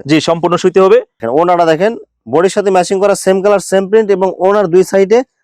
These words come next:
Speaker 2: সিকোয়েন্সের বোরিং কাটওয়ার্কের ডিজাইন করা থাকবে।
Speaker 1: জি।
Speaker 2: মাত্র?
Speaker 1: মাত্র আটশো টাকা। যত পিস চাই তত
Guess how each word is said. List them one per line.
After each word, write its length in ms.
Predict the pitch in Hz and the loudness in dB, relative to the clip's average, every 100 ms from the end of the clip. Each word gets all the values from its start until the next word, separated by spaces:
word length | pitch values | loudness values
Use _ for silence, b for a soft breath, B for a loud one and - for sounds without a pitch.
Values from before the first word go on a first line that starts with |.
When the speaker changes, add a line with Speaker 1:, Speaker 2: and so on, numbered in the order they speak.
| _ | _
Speaker 2:
সিকোয়েন্সের 540 | - 208 202 214 208 190 | -6 -2 0 0 0 0
বোরিং 300 | 151 202 196 | 2 2 2
কাটওয়ার্কের 420 | 196 202 196 175 | 0 0 0 0
ডিজাইন 280 | 151 151 135 | 0 2 2
করা 180 | 127 | 0
থাকবে। 300 | - 101 82 | -2 -8 -8
Speaker 1:
জি। 220 | 127 120 92 _ _ | -6 -6 -6 _ _
Speaker 2:
মাত্র? 360 | 123 - 196 262 _ | -8 -2 -2 -2 _
Speaker 1:
মাত্র 340 | 151 190 - 190 | -4 -4 -2 -2
আটশো 340 | 175 - 160 | -2 -2 -4
টাকা। 200 | 131 104 - - | -4 -6 -6 -2
যত 180 | 196 226 | 0 0
পিস 220 | 240 226 | -2 0
চাই 120 | 240 | 0
তত 160 | 220 | 0